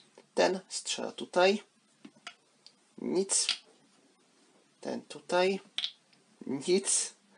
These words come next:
No, no, jeszcze Francuzi dotrą. Ten strzela tutaj. Trzy plus dwa i plus jeden za teren. Sześć.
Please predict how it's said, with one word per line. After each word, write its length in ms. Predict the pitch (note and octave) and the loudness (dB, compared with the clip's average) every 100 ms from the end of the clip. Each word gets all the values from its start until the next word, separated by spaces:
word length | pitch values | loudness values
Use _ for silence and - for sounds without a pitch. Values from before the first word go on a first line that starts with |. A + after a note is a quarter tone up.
| - - - _ - | -20 -20 -20 _ 0
No, 180 | B2+ F3 | 6 12
no, 300 | C#3 E3 A3+ - _ | 12 12 12 4 _
jeszcze 260 | C3+ - F3+ | -2 2 4
Francuzi 420 | F#3 F3 F3+ F#3+ | 6 6 4 12
dotrą. 420 | A#3+ A#3+ E2+ D2+ - _ _ _ _ - _ | 12 12 6 2 -8 _ _ _ _ -20 _
Ten 240 | - D3+ C3+ | 4 4 4
strzela 400 | - - A#2+ - | -2 0 0 0
tutaj. 520 | C3+ - F3 G3 - - _ _ - - _ - - - _ | -4 2 6 6 4 -6 _ _ -20 -20 _ -20 -20 -20 _
Trzy 380 | - F#3 F3+ F#3+ - _ _ - | 2 8 8 8 0 _ _ -4
plus 360 | C3 C3 B2+ | 6 6 6
dwa 240 | G#2+ C3+ G#2+ | 4 6 6
i 80 | |
plus 280 | G2+ A#2 G#2+ | 4 0 4
jeden 320 | B2 A#2 G#2 | 6 6 4
za 160 | G2 G#2+ | 4 2
teren. 400 | - C#3+ B2+ B2+ | 8 8 8 4
Sześć. 560 | - - B2+ A#2 - | 0 6 6 6 0